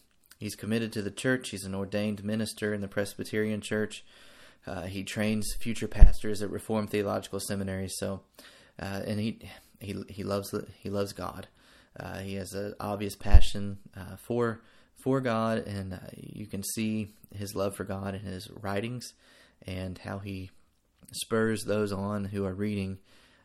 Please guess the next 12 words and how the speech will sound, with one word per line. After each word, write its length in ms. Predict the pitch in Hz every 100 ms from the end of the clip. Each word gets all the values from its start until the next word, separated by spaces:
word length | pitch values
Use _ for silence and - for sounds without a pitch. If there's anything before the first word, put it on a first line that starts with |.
| -
uh, 140 | 90 87
to 160 | -
love 260 | 95 95 95
God 240 | 95 95
as 160 | 92 95
well. 240 | 78 -
So 280 | - 110 101 - - -
I'm 120 | 104 117
looking 280 | 123 113
forward 360 | 107 120 123 113
to 200 | - 110
the 240 | 104 104